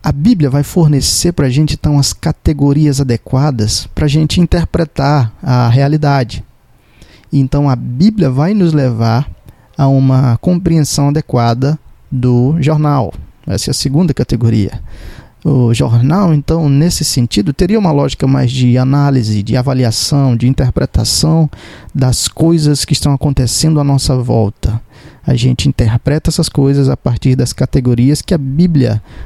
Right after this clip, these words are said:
apresenta pra gente. Então, por isso, precisamos de uma base bíblica sólida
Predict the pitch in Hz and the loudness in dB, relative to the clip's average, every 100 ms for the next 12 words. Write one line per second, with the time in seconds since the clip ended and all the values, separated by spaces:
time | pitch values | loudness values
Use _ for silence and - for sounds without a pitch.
0 | - 139 - 156 123 120 113 - 160 139 | -6 -4 -2 -2 0 0 -2 -2 0 2
1 | 139 120 - - 143 - 151 147 - 147 | 0 0 -4 -4 -2 0 0 -2 -4 -4
2 | - 131 120 123 120 127 - 131 123 120 | 0 0 0 0 -2 -2 -4 -2 0 0
3 | 156 139 139 - 143 - 143 143 165 196 | 0 2 0 0 -2 0 0 0 0 -2